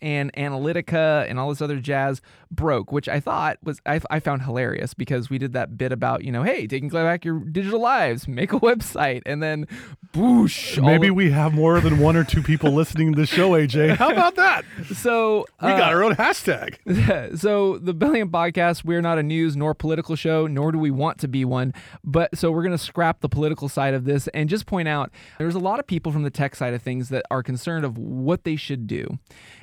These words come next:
Speaker 1: And you and I have mentioned this time and time again, where Facebook's kind of a, a, social media in general, it's a double-edged sword, where you've invested all of this time in your content.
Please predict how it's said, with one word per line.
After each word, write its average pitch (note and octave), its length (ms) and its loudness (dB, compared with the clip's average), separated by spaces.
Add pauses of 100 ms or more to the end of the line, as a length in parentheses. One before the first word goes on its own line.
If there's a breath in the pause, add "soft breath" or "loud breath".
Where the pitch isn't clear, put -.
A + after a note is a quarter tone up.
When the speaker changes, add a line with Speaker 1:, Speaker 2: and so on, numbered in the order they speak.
(180 loud breath)
Speaker 1:
And E3+ 280 0
you G#3+ 100 -2
and A3 100 0
I G3 40 2
have E3 100 0
mentioned D#3+ 300 -2
this C#3+ 120 -4
time C3+ 180 -4
and B2 60 -8
time B2+ 140 -4
again, B2 260 -4
where B2+ 100 -6
Facebook's D3 420 -6
kind C3 140 -4
of B2+ 80 -4
a, A#2+ 240 -4
a, B2 400 -6
social E3 240 -2
media D3+ 180 2
in A#2+ 60 -2
general, A2 180 -2
it's A2+ 80 -8
a A#2 60 -10
double-edged C#3+ 340 -2
sword, B2+ 340 -6
where A#2+ 120 -6
you've E3+ 220 -4
invested C#3 500 -4
all B2+ 240 -2
of B2 80 -4
this A#2+ 160 -6
time A#2+ 400 -8
in A2 80 -6
your A#2 140 -6
content. A2+ 640 -6